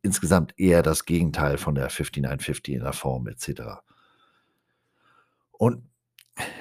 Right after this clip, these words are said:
man glaubt es ja kaum, ich war ja nicht immer so gechillt wie heute. Wenn mir früher eine fifty-nine fifty mit ganz geradem Schirm entgegenkam, habe ich den Träger angesprochen. Ganz wichtig, den Schirm nicht knicken, ne?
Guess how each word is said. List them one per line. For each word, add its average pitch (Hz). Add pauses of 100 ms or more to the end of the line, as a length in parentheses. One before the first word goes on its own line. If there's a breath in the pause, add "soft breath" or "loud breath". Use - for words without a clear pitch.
(300 loud breath)
man -
glaubt 73
es -
ja 69
kaum, 78
ich -
war 82
ja 80
nicht 71
immer 85
so 78
gechillt -
wie 67
heute. 80 (400 soft breath)
Wenn 78
mir 76
früher 123
eine 101
fifty-nine 90
fifty -
mit 78
ganz 90
geradem 82
Schirm 92
entgegenkam, 80 (240)
habe -
ich -
den 67
Träger 65
angesprochen. 65 (800)
Ganz 78
wichtig, 76 (220)
den 85
Schirm 90 (280)
nicht 98
knicken, 78
ne? 117